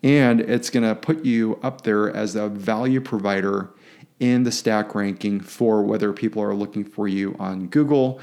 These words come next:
if they're searching for you on YouTube, but being very clear. And there are specific, of course, S E O strategies around this, which I won't get into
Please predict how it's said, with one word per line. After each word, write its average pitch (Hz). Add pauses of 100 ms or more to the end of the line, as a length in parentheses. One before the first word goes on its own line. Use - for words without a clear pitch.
(300)
if 110
they're 107
searching 107
for 104
you 101
on 98
YouTube, 127 (300)
but 107
being 131
very 110
clear. 113
And 151
there 127
are 123
specific, 131
of -
course, 117
S 120
E 113
O 107
strategies 104
around 110
this, 107
which 110
I 101
won't 117
get 123
into 107